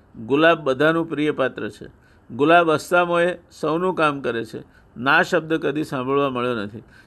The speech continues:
એકવાર ગુલાબ મારી ચેમ્બરમાં આવ્યો. તેના ચહેરા પર ચિંતાના ભાવ હતા, આંખોમાં આંસુ હતા. મેં પૂછ્યું, "ગુલાબ, શું થયું?" ગુલાબે કહ્યું, "સાહેબ, મારી બહેન બહુ જ બીમાર છે, સિરિયસ છે.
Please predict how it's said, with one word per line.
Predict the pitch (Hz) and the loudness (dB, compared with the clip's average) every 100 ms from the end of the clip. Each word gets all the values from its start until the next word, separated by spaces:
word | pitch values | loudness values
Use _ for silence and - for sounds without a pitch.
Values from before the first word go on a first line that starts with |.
| - | -8
એકવાર | - 143 185 180 | -4 0 4 4
ગુલાબ | 160 156 165 160 | 4 4 4 4
મારી | 151 160 | 0 0
ચેમ્બરમાં | 160 147 151 151 139 | -2 -4 -2 -2 -2
આવ્યો. | 127 - - _ _ _ - | -4 -6 -12 _ _ _ -2
તેના | 143 156 | 2 2
ચહેરા | 156 156 160 | 2 4 4
પર | 165 175 | 4 0
ચિંતાના | 170 165 151 165 165 147 | -2 -6 0 2 2 2
ભાવ | 135 120 | 2 0
હતા, | 113 127 - _ _ - | -2 -8 -10 _ _ -4
આંખોમાં | 139 139 175 175 160 | -4 0 0 2 2
આંસુ | 151 190 165 | 2 0 0
હતા. | 135 139 - _ _ - | 0 -4 -8 _ _ -4
મેં | 139 | -2
પૂછ્યું, | 160 170 180 175 | 0 0 0 0
"ગુલાબ, | 147 147 165 147 | 2 2 2 -2
શું | - 175 | -2 0
થયું?" | 151 113 - - _ - | 0 -2 -8 -20 _ -2
ગુલાબે | 127 151 170 | 4 4 4
કહ્યું, | 170 180 | 2 0
"સાહેબ, | 165 143 156 156 | 2 2 2 2
મારી | 151 156 | 0 0
બહેન | 131 135 151 | 2 0 0
બહુ | 131 151 | 0 0
જ | |
બીમાર | 135 123 117 113 | 0 -4 -4 -6
છે, | - - _ _ _ - | -10 -18 _ _ _ 0
સિરિયસ | 147 170 175 - | 4 6 6 2
છે. | 127 | -10